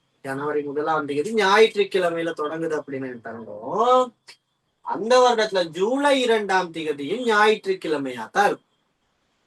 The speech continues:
அதே மாதிரி அந்த வருடத்துல டிசம்பர் முப்பத்தோராம் தேதியும் ஞாயிற்றுக்கிழமை. அதாவது இது கண்டிப்பா இப்படிதான் இருக்கும். நீங்க வேணா எடுத்து பார்க்கலாம். ரைட்டா? இப்ப நான் உங்களுக்கு ஒரு உதாரணத்தை சொல்லி காட்டுறேன் பாருங்க. ஜூம் பண்ணி கிஷன். இப்ப இது வந்து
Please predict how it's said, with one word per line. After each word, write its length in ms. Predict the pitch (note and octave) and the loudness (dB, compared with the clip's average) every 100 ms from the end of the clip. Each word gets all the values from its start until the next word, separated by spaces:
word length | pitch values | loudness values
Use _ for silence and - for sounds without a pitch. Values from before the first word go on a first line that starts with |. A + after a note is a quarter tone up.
| - | 0
அதே 320 | - - C4+ D#4 | 2 4 4 6
மாதிரி 340 | C4+ A3 F#3+ F#3 | 4 4 4 0
அந்த 180 | F3 F3 | 0 0
வருடத்துல 380 | E3+ E3+ E3 D#3+ | 0 -2 -6 -8
டிசம்பர் 540 | E3+ - C#4 D4 D4+ | -8 0 2 4 2
முப்பத்தோராம் 680 | C4 A#3 G#3+ G#3 F3+ E3 D#3 | 2 -2 -4 0 2 2 0
தேதியும் 760 | D3 C#3 C3+ B2+ C3+ F#3 B3+ C#4+ C4+ _ _ _ - | -6 -6 -6 -6 -2 4 4 2 -6 _ _ _ -2
ஞாயிற்றுக்கிழமை. 960 | F3 A3 A#3 A3+ - E3+ D3+ C3+ A#2+ | 4 6 6 4 0 -8 -4 -6 -8
அதாவது 360 | A2+ - C4 D#3+ | -12 -4 -2 0
இது 100 | C3+ | -4
கண்டிப்பா 460 | C3+ D3+ G#3 A#3 D4 | -6 -6 0 4 6
இப்படிதான் 380 | C4 B3 B3+ B3 | 6 4 6 4
இருக்கும். 280 | - C#3+ C3 | 2 -8 -14
நீங்க 180 | C#3 C3+ | -12 -8
வேணா 260 | C#3 F#3 B3 | -6 0 2
எடுத்து 240 | G#3+ - | 2 0
பார்க்கலாம். 460 | A3+ G3+ - D3 B2+ - | 2 2 2 -4 -6 -2
ரைட்டா? 340 | F3 G3+ G#3 - _ _ | 0 2 2 2 _ _
இப்ப 200 | _ A3 | _ 2
நான் 160 | A#3+ A#3 | 6 6
உங்களுக்கு 280 | A#3 A#3 | 4 4
ஒரு 120 | A3+ A3 | 6 6
உதாரணத்தை 480 | C4+ C#4 C4+ A3+ | 8 6 4 0
சொல்லி 240 | G3+ G#3 G#3 | 0 2 2
காட்டுறேன் 440 | G3 F3+ E3 D#3+ | 2 0 -2 -4
பாருங்க. 300 | D#3 D3 B2+ B2+ - A#3+ | -4 -4 -8 -6 -2 0
ஜூம் 260 | G3 G#3+ | 0 -2
பண்ணி 180 | G#3 G3 | -2 -2
கிஷன். 360 | F3+ F3 F#3+ C4 D#4 _ _ _ _ _ _ _ _ _ - | -4 -4 -2 -4 -8 _ _ _ _ _ _ _ _ _ -4
இப்ப 240 | G#3+ A#3+ | 0 4
இது 200 | A#3 A#3 D4+ | 2 4 4
வந்து 340 | D4 C#4+ C4+ | 4 2 0